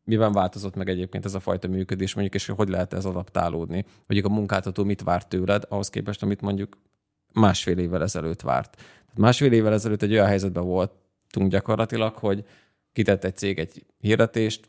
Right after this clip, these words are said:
szinte nulla inbound, senki nem jelentkezett. Tehát villával kellett kergetni az embereket, nagyon nehezen talált bárki magának, á, erőforrást, aminek gyakorlatilag az lett a következménye, hogy nagyon gyors hiring folyamatok,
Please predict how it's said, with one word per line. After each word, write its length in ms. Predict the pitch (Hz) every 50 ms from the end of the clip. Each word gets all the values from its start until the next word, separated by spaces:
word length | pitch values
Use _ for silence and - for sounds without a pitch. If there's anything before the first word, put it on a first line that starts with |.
| _ _
szinte 320 | - - - 107 92 104 98
nulla 600 | 98 95 90 87 82 76 69 80 101 - _ _
inbound, 480 | - 98 92 85 87 71 64 71 95 -
senki 320 | - - 107 92 - -
nem 160 | - 71 71 71
jelentkezett. 640 | 65 58 65 85 92 - 101 95 87 82 - _ _ - - - _ _ _
Tehát 180 | - - - _ _ _ _ _ _ _ _ _
villával 580 | - - 107 117 107 98 87 87 90 80 85 92
kellett 300 | - 98 85 87 87 -
kergetni 420 | - 92 85 - - 73 - 76
az 120 | 73 92 104
embereket, 420 | 98 101 95 98 98 95 98 98
nagyon 260 | 104 101 92 90 82
nehezen 340 | 87 85 73 - - - 92
talált 340 | - 98 87 85 85 87 90
bárki 300 | 92 80 71 - - 95
magának, 640 | 85 82 90 92 80 69 65 64 80 98 - - _ _ - - - - _ _
á, 540 | _ - - 52 64 62 62 62 58 57 - -
erőforrást, 640 | - 101 104 110 113 110 - 120 113 110 107 107 -
aminek 240 | - 110 110 107 110
gyakorlatilag 320 | 101 107 107 101 110 104 110
az 80 | 101
lett 160 | 98 92 -
a 40 | -
következménye, 800 | - - 101 110 107 - - 110 107 107 110 107 107 107 104 101
hogy 280 | 104 98 92 92 95 - _ _ _ - - _
nagyon 320 | - 135 135 127 120 113 110
gyors 280 | 107 107 101 98 -
hiring 320 | - 104 98 98 92 95 90
folyamatok, 680 | - - 95 90 87 87 87 - - 78 76 - -